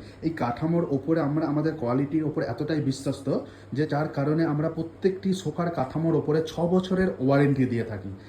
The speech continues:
এবং সেটা সম্পূর্ণ লিখিত ওয়ারেন্টি। এছাড়া ফর্মিং এবং others যে মেটেরিয়াল ব্যবহার হয় সেটার ওপরে তিন বছরের ওয়ারেন্টি আমরা দিয়ে থাকি।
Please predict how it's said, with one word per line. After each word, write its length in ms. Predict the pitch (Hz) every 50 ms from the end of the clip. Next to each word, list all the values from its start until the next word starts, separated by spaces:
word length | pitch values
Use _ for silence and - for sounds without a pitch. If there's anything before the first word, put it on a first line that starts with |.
| - - - - -
এবং 160 | 147 160 160
সেটা 220 | - 160 160 175
সম্পূর্ণ 500 | 170 - - 175 170 180 - - 190 185
লিখিত 360 | 160 147 147 143 - 175 - 147
ওয়ারেন্টি। 480 | 123 110 107 104 101 98 - 98 92 95 - - -
এছাড়া 380 | 151 165 165 - 175 170 180 180 - - -
ফর্মিং 440 | 160 151 147 160 165 170 170 165 - -
এবং 200 | 143 143 165 160 - 117 120
others 300 | 127 151 160 160 - 147
যে 80 | 160
মেটেরিয়াল 340 | 151 131 127 139 143 143 135
ব্যবহার 240 | 127 120 123 131 135
হয় 80 | 175 190
সেটার 320 | - - 151 160 160 160
ওপরে 240 | 151 123 160 175 180 -
তিন 220 | - 165 175 180 170
বছরের 420 | 165 165 165 - 170 165 170 185 202 - - - - - -
ওয়ারেন্টি 460 | 135 131 139 160 156 151 151 147 156 151
আমরা 220 | 135 135 139 143
দিয়ে 220 | 139 120 110 104
থাকি। 260 | 101 104 95 - -